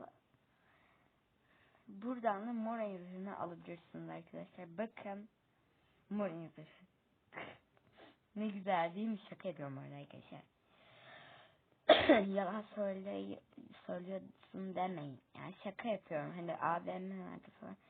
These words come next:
Yani Luna Park vardı, öyle şeyler olmaz ama ben öyle yapmak istedim. Ee, burası hele sormayın. En alakasız alan. Böyle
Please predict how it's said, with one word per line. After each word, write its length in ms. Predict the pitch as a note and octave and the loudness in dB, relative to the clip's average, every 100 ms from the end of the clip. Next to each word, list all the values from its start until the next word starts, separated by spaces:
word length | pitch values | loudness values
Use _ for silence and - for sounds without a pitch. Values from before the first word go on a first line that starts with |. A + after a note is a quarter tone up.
| - F3+ | -20 -10
Yani 180 | - F3 | -8 -6
Luna 200 | G3+ A#3 | -4 -4
Park 340 | - A3+ A3 | -4 -6 -4
vardı, 220 | A3 G#3+ G#3+ | -4 -4 -6
öyle 160 | G#3+ - | -6 -8
şeyler 220 | A#3+ B3 | -6 -6
olmaz 320 | B3 G#3+ G3 | -6 -6 -6
ama 240 | A#3 A#3 | -6 -4
ben 100 | A3+ | -4
öyle 160 | A#3 G#3+ | -4 -4
yapmak 380 | E3 - - - | -6 -8 -14 -12
istedim. 380 | - D#3 G#3+ - _ _ _ _ - - _ - _ _ _ _ _ - - - C3 | -6 -4 -4 -8 _ _ _ _ -20 -20 _ -20 _ _ _ _ _ -20 -20 -16 -12
Ee, 40 | C3+ E3+ | -10 -8
burası 760 | F#3+ A#3+ B3 - G#3+ G3+ G#3+ D#4 - - | -4 -4 -4 -6 -2 2 2 -2 -12 -8
hele 340 | F#3 E3+ D#3+ - | -6 -4 -6 -6
sormayın. 580 | - G3 F#3+ E3 D#3+ F#3 - _ - | -2 0 0 -4 -6 -8 -14 _ -10
En 380 | - G3+ G#3 G3 - _ _ _ _ - - | -6 -4 -4 -6 -12 _ _ _ _ -10 -2
alakasız 840 | E3+ E3 D#3 D3+ - E3 - F3 F3+ - | 0 0 -4 -6 -10 -12 -12 -6 0 2
alan. 400 | E3 D#3+ D#3+ - - - - - - - _ _ _ - | 2 0 -4 -8 -18 -20 -20 -20 -20 -20 _ _ _ -10
Böyle 240 | G3 G3 | -6 -4